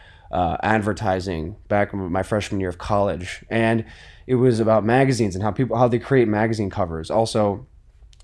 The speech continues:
uh, my, my dad's girlfriend was showing me, because she's a photographer and she's,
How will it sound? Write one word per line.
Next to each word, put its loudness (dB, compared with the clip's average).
uh, 0
my, 0
my -4
dad's 0
girlfriend 0
was -2
showing -2
me, -2
because -4
she's -4
a -8
photographer 2
and -4
she's, -4